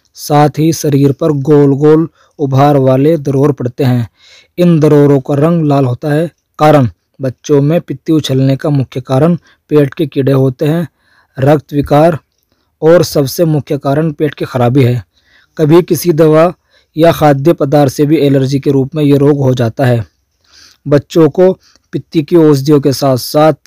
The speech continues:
कीड़ों को नष्ट करने वाली औषधियाँ जैसे पिपराजिन सिरप, एंटीपार, हेलमासिड,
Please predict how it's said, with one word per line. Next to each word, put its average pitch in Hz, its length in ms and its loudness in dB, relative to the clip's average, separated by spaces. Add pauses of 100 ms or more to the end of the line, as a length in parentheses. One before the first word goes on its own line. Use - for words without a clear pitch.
कीड़ों 147 360 2
को 160 140 -6
नष्ट 151 360 -2
करने 135 320 -2
वाली 127 340 0
औषधियाँ 131 540 -2 (360)
जैसे 139 520 0 (440)
पिपराजिन 143 560 0
सिरप, 151 380 2 (400)
एंटीपार, 139 760 -2 (380)
हेलमासिड, 139 720 0